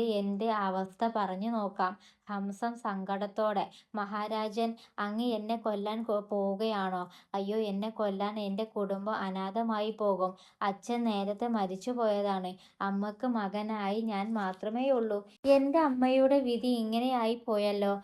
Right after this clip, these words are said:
ഞാൻ വിവാഹിതനാണ്. എനിക്കെന്തെങ്കിലും സംഭവിച്ചാൽ എൻ്റെ ഭാര്യ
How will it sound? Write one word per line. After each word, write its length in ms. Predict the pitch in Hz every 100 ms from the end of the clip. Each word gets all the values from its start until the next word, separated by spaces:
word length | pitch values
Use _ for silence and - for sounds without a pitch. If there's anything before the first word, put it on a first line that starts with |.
| - _
ഞാൻ 180 | 233 233 247
വിവാഹിതനാണ്. 1080 | 226 208 208 214 233 233 254 233 190 185 185 - - -
എനിക്കെന്തെങ്കിലും 880 | 240 233 233 277 247 226 226 233 247
സംഭവിച്ചാൽ 720 | 226 208 214 220 214 220 226
എൻ്റെ 340 | 208 208 208 247
ഭാര്യ 540 | 240 202 196 202 226